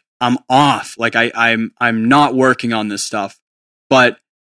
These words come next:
it's a damn shame if you've worked for an insane amount of time and then you give up 'cause you're burnt out in a way where you just can't come back to it. You're like, "I actually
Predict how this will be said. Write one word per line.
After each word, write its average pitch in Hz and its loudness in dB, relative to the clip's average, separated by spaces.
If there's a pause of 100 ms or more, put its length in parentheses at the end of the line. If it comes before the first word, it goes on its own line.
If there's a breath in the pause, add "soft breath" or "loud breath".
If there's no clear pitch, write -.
(220)
it's 143 2
a 135 2
damn 135 2
shame 139 2
if 107 -8
you've 120 -2
worked 131 2
for 120 0
an 113 -4
insane 131 2
amount 123 4
of 113 -6
time 117 0 (340)
and 127 2
then 120 0
you 123 -2
give 127 2
up 120 0
'cause 120 -2
you're 120 2
burnt 123 0
out 117 4
in 101 -4
a 110 -6
way 117 0
where 107 -6
you 110 -6
just 107 -6
can't 110 -6
come 107 -8
back 95 -6
to 95 -10
it. 87 -12
You're 110 -4
like, 104 -4
"I 120 2
actually 110 -2